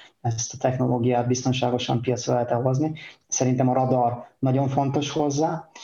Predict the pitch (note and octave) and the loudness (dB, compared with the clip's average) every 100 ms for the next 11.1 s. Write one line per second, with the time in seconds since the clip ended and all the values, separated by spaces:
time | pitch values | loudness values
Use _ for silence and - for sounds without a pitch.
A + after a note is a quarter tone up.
0 | - - B2+ B2+ A#2 - G#2+ - - - | -20 -6 0 0 0 -6 -14 -16 -18 -4
1 | C#3+ C3+ C3 B2+ - - - C3 C3 C3+ | 0 2 4 2 0 -4 -2 0 2 0
2 | - - C3 B2+ B2+ B2+ - C3 C3 B2+ | -2 -2 0 2 2 0 -2 0 0 2
3 | B2+ B2+ B2+ B2 B2+ C3 - A#3+ D#3 B2 | 0 0 0 -2 0 -2 -4 -4 -4 -2
4 | - C#3 C3 D3 C#3 B2+ B2+ B2 B2+ B2+ | -2 -4 -2 0 2 2 2 2 0 0
5 | B2+ C3 B2 B2+ E3+ - - - - _ | -2 0 0 0 -2 -4 -12 -18 -20 _
6 | A3+ F3 - A#3+ C#3+ C3+ C3 C3+ C3+ C3 | -2 0 2 2 2 2 4 4 4 4
7 | C3 C3+ C3+ B2 C3 D#3 E3 - - C#3 | 2 2 2 2 0 0 -2 -8 -2 0
8 | C#3 C#3 - - _ C#3 C#3 C#3+ G3 C#3+ | 0 -4 -12 -20 _ 0 0 0 0 2
9 | C#3+ - C3+ C3+ C3+ E3 - C3+ C3 - | 2 2 2 2 2 2 2 2 0 0
10 | C3+ C3 C3+ - - B2+ B2 B2+ B2 A#2 | 0 0 -2 -4 -4 -2 0 0 0 -2